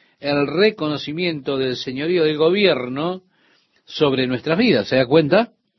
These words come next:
Así que ellos decían, "Enseñan costumbres que no nos es lícito recibir ni hacer, pues somos romanos". Y se agolpó el pueblo contra ellos,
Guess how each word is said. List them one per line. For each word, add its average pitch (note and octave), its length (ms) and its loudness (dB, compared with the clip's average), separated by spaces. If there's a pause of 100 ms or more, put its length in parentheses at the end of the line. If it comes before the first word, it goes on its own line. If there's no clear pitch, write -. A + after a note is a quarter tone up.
(800)
Así F3 300 0
que F#3 220 4
ellos E3+ 180 4
decían, D3 320 2
"Enseñan D#3+ 600 0
costumbres C3 880 -2 (600)
que D#3 180 4
no F#3+ 200 2
nos F3+ 260 0
es F3 120 4
lícito D#3+ 720 -2 (480)
recibir D#3 760 0
ni D3+ 360 0
hacer, C#3+ 540 0
pues B2+ 200 -2
somos C3 300 -4
romanos". G#2+ 800 -8 (1160)
Y D#3+ 120 0
se E3+ 120 2
agolpó D#3 460 4
el C#3+ 180 2
pueblo D3+ 760 2
contra B2 440 -4
ellos, A2+ 600 -6